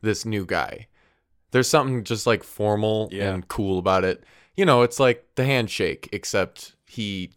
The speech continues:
Speaker 1: simply hands
Speaker 2: Right.
Speaker 1: the teapot back, and then this owner of the shop just has such a sad look, and then he just bows to this new guy.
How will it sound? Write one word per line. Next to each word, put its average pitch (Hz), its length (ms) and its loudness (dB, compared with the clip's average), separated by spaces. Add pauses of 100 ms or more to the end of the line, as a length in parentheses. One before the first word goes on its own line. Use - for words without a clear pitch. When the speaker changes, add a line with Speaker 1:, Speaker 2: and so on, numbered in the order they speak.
(220)
Speaker 1:
simply 120 600 -2 (200)
hands 123 320 2
Speaker 2:
Right. 92 80 -8
Speaker 1:
the 135 40 -6
teapot 143 600 -2
back, 120 380 2
and 123 140 0
then 127 140 0
this 120 240 -4
owner 123 400 2
of 117 120 0
the 113 80 -2
shop 120 380 2
just - 180 -10
has 113 220 -4
such - 380 0
a 104 60 -6
sad 107 480 0
look, 113 420 -2 (320)
and 120 160 -2
then 120 80 0
he 117 80 -2
just 110 260 -6
bows 101 360 2
to 120 100 -8
this 110 220 -8
new 113 120 -4
guy. 92 300 -2